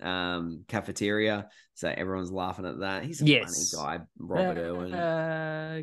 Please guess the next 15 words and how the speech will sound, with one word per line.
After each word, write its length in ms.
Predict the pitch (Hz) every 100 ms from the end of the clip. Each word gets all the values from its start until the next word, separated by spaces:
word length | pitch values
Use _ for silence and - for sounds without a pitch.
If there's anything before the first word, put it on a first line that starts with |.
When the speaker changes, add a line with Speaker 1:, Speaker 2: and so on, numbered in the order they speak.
| 156
Speaker 2:
good 220 | 147 147
one. 320 | 147 143 135 131
Speaker 1:
Good 160 | 147
looking 280 | 147 160 165
lad, 440 | 151 143 143 139
and 100 | -
he 220 | 104 113 120
Speaker 2:
Yes, 180 | 107
Speaker 1:
is 400 | 104 101 101 98
a 120 | - 92
Speaker 2:
yes. 120 | -
Speaker 1:
funny 420 | 95 95 95 95
dude 360 | - 90 85 82
as 260 | 85 87
well. 380 | 82 82 73 87